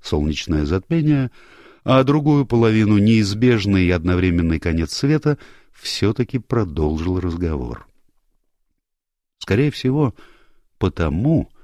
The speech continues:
что собирал материал для диссертации «Депрессивные расстройства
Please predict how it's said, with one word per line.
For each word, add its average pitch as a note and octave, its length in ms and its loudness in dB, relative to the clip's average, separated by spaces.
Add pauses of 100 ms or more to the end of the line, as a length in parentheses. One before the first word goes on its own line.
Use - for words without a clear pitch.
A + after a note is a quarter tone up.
(240)
что - 240 -2
собирал G#2 460 0
материал G#2 560 0
для G#2 140 -2
диссертации G2 1000 -2 (360)
«Депрессивные G#2+ 1080 2
расстройства D3 960 0